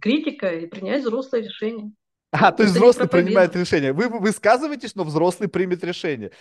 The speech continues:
Speaker 2: То есть то же самое, дети собрались, папа сидит с мамой. В-, типа: «Вы выскажите нам, пожалуйста, куда вы хотите поехать, но мы с мамой примем решение».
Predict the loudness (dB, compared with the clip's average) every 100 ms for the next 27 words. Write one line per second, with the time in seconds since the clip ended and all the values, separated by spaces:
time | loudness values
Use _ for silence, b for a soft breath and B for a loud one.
0 | B 2 4 4 4 4 4 2 0 -4
1 | -4 -4 -2 -2 -4 -6 0 0 0 -6
2 | -10 -14 -6 -2 0 -2 B B B -10
3 | -8 -8 b -6 -2 0 2 2 0 -2
4 | -4 -2 -2 0 0 2 2 0 -6 -8
5 | 0 0 0 -4 -8 -10 -6 -2 0 0
6 | -2 -4 -4 -4 0 0 0 -2 -6 -8
7 | -8 -10 -6 -6 -6 -12